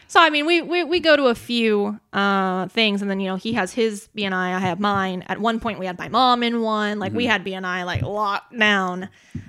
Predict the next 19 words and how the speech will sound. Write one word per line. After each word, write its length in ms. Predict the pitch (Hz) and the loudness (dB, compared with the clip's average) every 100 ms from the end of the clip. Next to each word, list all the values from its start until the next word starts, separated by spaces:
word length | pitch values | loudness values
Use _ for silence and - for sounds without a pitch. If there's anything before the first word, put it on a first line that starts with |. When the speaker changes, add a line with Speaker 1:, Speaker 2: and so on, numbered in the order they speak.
| - | -4
Speaker 1:
Um, 600 | 220 214 208 196 185 - - - | 2 4 4 0 -4 -10 -12 -6
and 100 | 214 | -4
when 160 | 214 | -2
we 80 | 233 | 0
do 140 | 233 254 | 0 2
that 220 | 240 - | 2 2
predominantly, 680 | 226 202 247 214 131 135 135 | -2 0 0 -2 -6 -10 -8
we 360 | 208 226 202 _ _ - | -4 -4 -4 _ _ -4
post 320 | - 262 - | 2 2 2
regularly 460 | 233 240 233 233 233 | -2 0 -2 0 0
on 160 | 220 | -2
social 260 | 208 214 202 | -2 -4 -4
media, 580 | 196 190 190 190 196 208 - | -4 -4 -4 -2 -4 -8 -8
Speaker 2:
Mm-hmm. 200 | 117 113 | -6 -2
Speaker 1:
um, 300 | 185 180 175 | -2 -2 -2
but 180 | 180 180 | -4 -4
just 200 | 180 175 | -6 -6
ourselves. 600 | 175 175 165 175 - - _ _ - | -4 -2 -2 -4 -8 -14 _ _ -6
And 500 | 185 180 175 175 | -4 -2 -2 -6